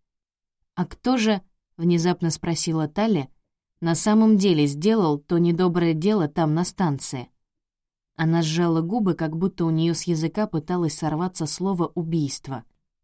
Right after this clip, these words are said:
Джарси подтёр лепёшкой яблочное повидло. «Похоже, они там судачат, не повесить ли это на нашего мистера Бергамини. Но это не он».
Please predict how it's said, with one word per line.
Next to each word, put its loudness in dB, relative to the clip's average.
Джарси 2
подтёр -2
лепёшкой 0
яблочное 0
повидло. -4
«Похоже, 0
они 4
там 2
судачат, 0
не 2
повесить 0
ли 2
это 0
на 0
нашего -2
мистера -2
Бергамини. -2
Но 0
это 0
не 4
он». -2